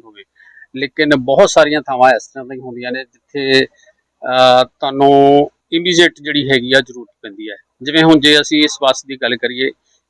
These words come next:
ਇਹ ਜਿਹੜੀ ਪੰਜਾਬ ਗੌਰਮੈਂਟ ਦੀ ਮੋਬਾਈਲ, ਅਹ, ਵੈਨ ਸੀਗੀ ਜਾਂ ਮੋਬਾਈਲ ਬੱਸ ਸੀਗੀ,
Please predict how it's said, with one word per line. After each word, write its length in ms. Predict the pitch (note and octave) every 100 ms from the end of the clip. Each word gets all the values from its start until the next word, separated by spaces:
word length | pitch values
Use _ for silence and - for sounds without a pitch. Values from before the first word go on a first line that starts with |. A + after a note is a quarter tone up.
| -
ਇਹ 360 | E3 E3+ E3+
ਜਿਹੜੀ 220 | D#3 D#3+ E3
ਪੰਜਾਬ 500 | _ _ C#3 C#3 D3
ਗੌਰਮੈਂਟ 280 | D#3 D#3+
ਦੀ 160 | D3+ D#3+
ਮੋਬਾਈਲ, 540 | D3+ C#3 B2+ C#3 C#3
ਅਹ, 840 | C#3+ C#3+ C#3 C#3 C#3 C3 B2+ A#2+ A2+ _ _ B2+
ਵੈਨ 220 | C3 C3
ਸੀਗੀ 360 | - B2+ A#2+ B2
ਜਾਂ 120 | B2+
ਮੋਬਾਈਲ 420 | B2 A#2+ A#2+ A#2+ -
ਬੱਸ 140 | B2 A#2
ਸੀਗੀ, 320 | - A2